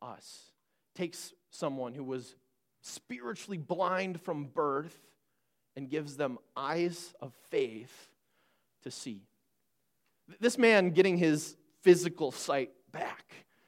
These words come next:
was only the, the second greatest miracle in this whole section. The, the greatest miracle happened at the end, right?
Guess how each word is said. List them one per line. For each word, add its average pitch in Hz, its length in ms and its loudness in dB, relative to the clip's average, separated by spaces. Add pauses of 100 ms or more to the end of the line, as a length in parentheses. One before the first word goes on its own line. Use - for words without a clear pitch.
(220)
was 143 100 -6
only 175 280 2
the, 156 280 6
the 139 100 -2
second 151 380 -2
greatest 135 340 -2
miracle 127 440 -6
in 117 60 -8
this 117 120 -10
whole 117 160 -8
section. - 480 -10 (540)
The, 147 180 -6
the 165 60 0
greatest 196 380 2
miracle 170 300 4
happened 147 480 2
at 127 120 -6
the 151 140 -4
end, 131 320 -2 (580)
right? 165 220 2